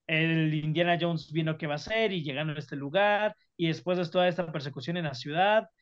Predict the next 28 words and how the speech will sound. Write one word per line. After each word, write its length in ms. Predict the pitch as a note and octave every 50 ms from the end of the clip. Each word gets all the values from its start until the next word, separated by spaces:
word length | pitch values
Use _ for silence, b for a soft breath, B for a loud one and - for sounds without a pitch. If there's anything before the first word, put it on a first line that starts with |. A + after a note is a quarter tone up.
| _ _ _ -
y 100 | E3+ E3+
después 280 | E3 - - F#3 E3
como 200 | - G#3 F#3 E3+
que 100 | - D#3+
nuevamente 560 | D3+ D#3 F3+ F#3+ G3 F#3+ F#3 F#3 G3+ F#3+ F#3 G3
vuelven 280 | G3 G#3 F#3 G3+ F#3
a 40 | E3+
hablar, 460 | D#3 D3+ E3 F#3 G3+ A3 A#3+ B3+ A#3+ -
y 100 | F3+ D#3+
después 460 | D3+ D3 - - - F3 E3+ E3 D3 D3
vuelven, 680 | D3 D#3 D#3+ E3+ F3 E3+ F#3 F3+ F#3+ G3+ G3 F#3 F#3+ F#3
o 100 | F#3 D3
sea, 220 | - D3 C#3+ C#3+
lo 140 | C#3+ C#3 C#3+
de 60 | C#3
los 220 | C#3 C#3 C3+ C3+ C#3
barcos, 460 | D3+ C#3+ D#3+ E3 F3 - F#3 E3 -
y 20 | E3
ahí 80 | D#3+ -
tienen 260 | - E3+ E3+ E3+ D#3+
como 220 | - C3+ B2+ B2
que 80 | B2 C3+
toda 140 | B2+ D3 D#3+
esta 160 | D#3 D#3 -
escena 220 | C#3+ D#3+ D#3+ D#3
bajo 220 | D3 C#3+ B2 - C3
el 180 | C3 C3+ C3
agua, 360 | D#3 E3 D#3+ F#3+ G#3 A#3 -